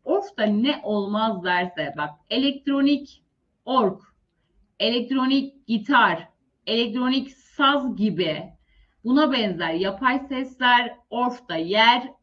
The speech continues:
almamaktadır. Bizim için önemli. Zaten kendisi çıkmış bir sınav sorusu olarak da yine karşımıza gelmişti. Önemli noktalardan bir tanesidir.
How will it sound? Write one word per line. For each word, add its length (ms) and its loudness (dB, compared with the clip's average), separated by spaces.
almamaktadır. 1000 -2
Bizim 260 -4
için 440 -8
önemli. 520 -6
Zaten 400 -6
kendisi 560 -8
çıkmış 360 -12
bir 80 -6
sınav 300 -8
sorusu 340 -12
olarak 360 -8
da 40 -10
yine 280 -4
karşımıza 720 0
gelmişti. 680 -2
Önemli 320 -2
noktalardan 680 -2
bir 100 -8
tanesidir. 540 -10